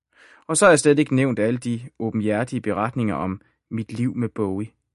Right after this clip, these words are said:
Det lader til, at enhver, der er vokset op sammen med, har boet sammen med, har været i seng med,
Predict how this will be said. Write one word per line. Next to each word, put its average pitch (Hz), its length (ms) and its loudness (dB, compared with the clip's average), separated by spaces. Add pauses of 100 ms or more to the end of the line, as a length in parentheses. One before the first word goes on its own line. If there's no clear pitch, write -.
(460)
Det 123 120 -2
lader 127 200 4
til, 131 160 -2
at 113 260 0
enhver, 110 360 -2
der 110 80 -6
er 104 60 -6
vokset 107 340 -4
op 127 160 0
sammen 127 320 0
med, 117 240 -2 (180)
har 101 120 -8
boet 139 340 -2
sammen 127 300 0
med, 123 180 -2 (300)
har 104 80 -2
været 101 160 -4
i - 20 -6
seng 175 340 0
med, 147 220 2